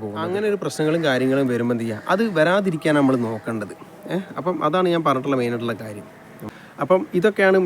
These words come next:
മെയിനായിട്ടുള്ള പ്രശ്നങ്ങളും കാര്യങ്ങളൊക്കെ. അപ്പോൾ ഇതൊക്കെ നേരിടാൻ പഠിച്ചു കഴിഞ്ഞാൽ ഒരു ഫാം നമുക്ക് സുഖമായിട്ട് ഒരു പത്ത് കോഴിയോ പതിനഞ്ച് കോഴിനെ വെച്ചിട്ടുള്ള ഫാം നമുക്ക് മുന്നോട്ട് നന്നായിട്ട് കൊണ്ടുപോകാൻ കഴിയും, ഒരു പ്രശ്നമില്ല. അപ്പം ഞാൻ പറഞ്ഞിട്ടില്ലേ, എങ്ങനെയാണെന്ന് വെച്ച് കഴിഞ്ഞാൽ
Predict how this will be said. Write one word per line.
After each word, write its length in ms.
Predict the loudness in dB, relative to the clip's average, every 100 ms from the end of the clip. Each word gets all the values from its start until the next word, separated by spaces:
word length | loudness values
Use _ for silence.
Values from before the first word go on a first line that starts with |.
| 4
മെയിനായിട്ടുള്ള 420 | 4 2 2 0 0
പ്രശ്നങ്ങളും 440 | -4 -2 0 2 2
കാര്യങ്ങളൊക്കെ. 480 | 0 -2 -6 -10 -16 -18 -20 -16 -6
അപ്പോൾ 140 | -2 0 4
ഇതൊക്കെ 320 | 4 4 4 4
നേരിടാൻ 480 | 4 4 4 4 4
പഠിച്ചു 260 | 2 0 0 0
കഴിഞ്ഞാൽ 200 | 2 -2
ഒരു 60 | -2
ഫാം 240 | -2 -2 0 -2
നമുക്ക് 340 | -2 -4 -4 -6 -6
സുഖമായിട്ട് 420 | -4 -2 -2 -4
ഒരു 60 | -4 -4
പത്ത് 220 | -4 -4 -2
കോഴിയോ 240 | -2 -2
പതിനഞ്ച് 280 | -4 -4 -4 -4
കോഴിനെ 220 | -4 -6
വെച്ചിട്ടുള്ള 320 | -6 -8 -8 -8
ഫാം 200 | -8 -8 -8 -6
നമുക്ക് 260 | -8 -8 -8
മുന്നോട്ട് 340 | -6 -6 -8 -8
നന്നായിട്ട് 560 | -8 -8 -8 -8 -8 -8
കൊണ്ടുപോകാൻ 260 | -8 -8 -8
കഴിയും, 160 | -8 -8
ഒരു 60 | -8 -6
പ്രശ്നമില്ല. 460 | -8 -4 -4 -4 -8 -14 -20 -20 -20 -14 -4
അപ്പം 120 | 0 0
ഞാൻ 80 | 2
പറഞ്ഞിട്ടില്ലേ, 360 | 0 0 -2 -4 -14 -20 -20 -8
എങ്ങനെയാണെന്ന് 240 | 0 2 2
വെച്ച് 120 | 2
കഴിഞ്ഞാൽ 200 | 0 0